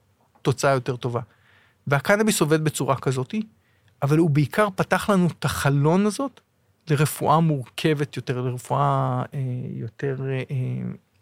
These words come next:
משולבת, אני אקרא לזה, והוא פתח, בעיקר בישראל, גם במדינות אחרות, הוא פתח את הרופאים ואת המערכת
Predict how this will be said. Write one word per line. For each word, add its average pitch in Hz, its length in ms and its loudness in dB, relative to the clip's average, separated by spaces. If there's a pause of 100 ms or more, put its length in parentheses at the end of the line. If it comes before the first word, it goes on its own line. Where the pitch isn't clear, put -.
(840)
משולבת, 147 680 4
אני 135 160 0
אקרא 131 280 -6
לזה, 156 280 -6 (720)
והוא 175 480 2
פתח, - 920 -2 (340)
בעיקר 147 400 2
בישראל, 214 520 2
גם 151 180 2
במדינות 170 380 0
אחרות, - 360 -6
הוא 143 120 -6
פתח 220 460 0 (500)
את 123 140 -2
הרופאים 160 720 0 (800)
ואת 131 440 -2
המערכת 135 840 4